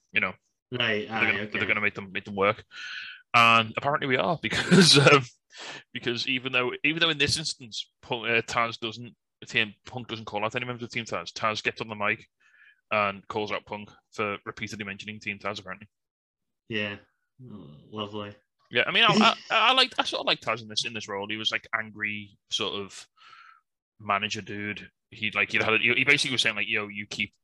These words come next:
Speaker 1: Team Taz's name out of your mouth. Um, don't talk about them."
Speaker 2: Yeah, it was all right. It's just typical C M Punk promo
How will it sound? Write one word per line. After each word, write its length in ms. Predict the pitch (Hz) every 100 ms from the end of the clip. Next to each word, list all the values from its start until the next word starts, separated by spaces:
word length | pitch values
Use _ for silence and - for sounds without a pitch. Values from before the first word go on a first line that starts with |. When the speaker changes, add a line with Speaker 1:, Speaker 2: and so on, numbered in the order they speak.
| _
Speaker 1:
Team 200 | - 104
Taz's 260 | 104 101 101
name 220 | 98 98
out 60 | 95
of 60 |
your 100 | 101
mouth. 360 | 95 95 - - - - -
Um, 220 | 101 95
don't 140 | 104 98
talk 200 | 98 98
about 180 | 95
them." 120 | 98 92 _ _ _ _ _ _ _ _ _ - - _ _ _ _
Speaker 2:
Yeah, 320 | 196 220 208 170 220
it 120 | 196
was 300 | 190 - -
all 260 | 202 180 110
right. 360 | 113 120 110
It's 240 | 110 120 -
just 220 | 135 -
typical 540 | 123 - 107 104 95
C 220 | 95 - 107
M 140 | 98
Punk 240 | 98 87
promo 420 | - 113 117 107